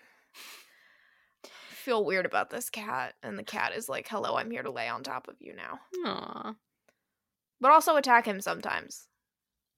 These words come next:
Speaker 1: 'Cause
Speaker 2: Be,
Speaker 1: his
Speaker 2: it'd be
Speaker 1: tail
Speaker 2: like that.
Speaker 1: wags, and he's
Speaker 2: Ah,
Speaker 1: like,
Speaker 2: yeah.
Speaker 1: "Ah, it's a moving thing. Gotta swat at it. I have no choice."
Speaker 2: <laughs>
Speaker 1: It's an ethnic
Speaker 2: Sad.
Speaker 1: weakness,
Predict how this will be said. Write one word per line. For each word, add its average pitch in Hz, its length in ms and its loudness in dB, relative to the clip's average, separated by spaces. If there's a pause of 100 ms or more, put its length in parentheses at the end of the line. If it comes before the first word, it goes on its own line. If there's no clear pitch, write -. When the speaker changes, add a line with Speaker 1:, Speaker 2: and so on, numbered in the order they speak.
(180)
Speaker 1:
'Cause - 40 -6 (180)
Speaker 2:
Be, 208 40 -2
Speaker 1:
his 302 120 -4
Speaker 2:
it'd - 60 -6
be 254 40 -8
Speaker 1:
tail 294 220 6 (160)
Speaker 2:
like - 20 6
that. 277 280 12
Speaker 1:
wags, 254 340 -6
and 226 100 0
he's 233 160 0
Speaker 2:
Ah, - 40 4
Speaker 1:
like, 175 240 2
Speaker 2:
yeah. 170 180 -2
Speaker 1:
"Ah, 196 320 12
it's - 280 0
a 220 60 0
moving 190 400 2
thing. 170 380 0 (280)
Gotta 180 360 6
swat 170 340 2
at 120 160 4
it. 117 180 -4 (300)
I 180 60 6
have 175 160 4
no 127 120 -6
choice." - 460 -10
Speaker 2:
<laughs> - 60 -20 (1040)
Speaker 1:
It's - 40 -4
an 226 100 2
ethnic 208 300 4
Speaker 2:
Sad. 220 180 -2
Speaker 1:
weakness, - 420 -10